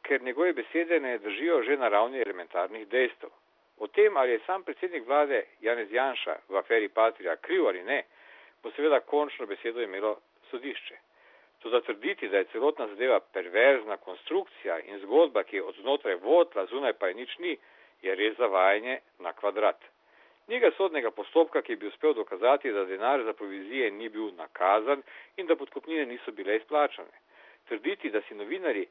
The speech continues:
ki objavljajo ta dejstva, vse skupaj preprosto izmišljujejo, je zato neresnično. To seveda ne pomeni, da novinarji pri poročanju o aferi Patria ne bi naredili tudi nekaj resnih profesionalnih napak,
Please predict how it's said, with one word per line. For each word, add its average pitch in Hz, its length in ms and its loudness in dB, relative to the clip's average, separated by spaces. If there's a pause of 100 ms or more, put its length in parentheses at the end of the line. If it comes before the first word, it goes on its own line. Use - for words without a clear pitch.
(120)
ki 110 80 -10
objavljajo 101 500 2
ta 185 220 4
dejstva, 117 380 -2
vse - 140 -10
skupaj - 280 -4
preprosto 139 480 0
izmišljujejo, 123 580 0 (500)
je 90 60 -10
zato 101 280 -4
neresnično. 90 640 -12 (640)
To 139 140 -2
seveda 175 220 4
ne 139 120 2
pomeni, 139 420 -2
da 113 120 -2
novinarji 113 480 -6 (380)
pri 113 100 -10
poročanju 120 540 2
o 95 100 2
aferi 120 280 0
Patria 117 480 2
ne 101 140 -8
bi 120 140 -8
naredili 113 380 -4
tudi 113 200 -10
nekaj 107 260 -2 (720)
resnih 117 460 2 (220)
profesionalnih 110 680 -4
napak, 104 420 2